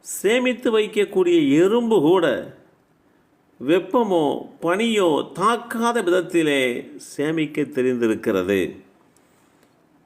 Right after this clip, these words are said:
குளிர்சாதன பெட்டியெல்லாம் மனிதனுக்கு தேவைப்படுகிறது,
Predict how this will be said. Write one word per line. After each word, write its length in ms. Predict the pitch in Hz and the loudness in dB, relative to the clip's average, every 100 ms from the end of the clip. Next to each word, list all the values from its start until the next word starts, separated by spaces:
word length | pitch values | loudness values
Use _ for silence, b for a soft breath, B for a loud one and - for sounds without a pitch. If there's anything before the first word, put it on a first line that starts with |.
| _ | _
குளிர்சாதன 720 | 117 127 139 139 143 143 139 135 | -2 0 0 -2 -4 -2 -2 -2
பெட்டியெல்லாம் 920 | 127 117 151 151 151 156 156 165 165 - - - | -4 -2 0 0 0 0 0 0 -4 -10 -16 -10
மனிதனுக்கு 600 | 117 135 160 160 160 151 | -4 -2 0 0 0 -4
தேவைப்படுகிறது, 920 | 139 139 143 131 123 117 117 110 101 | -2 0 0 0 2 2 2 0 0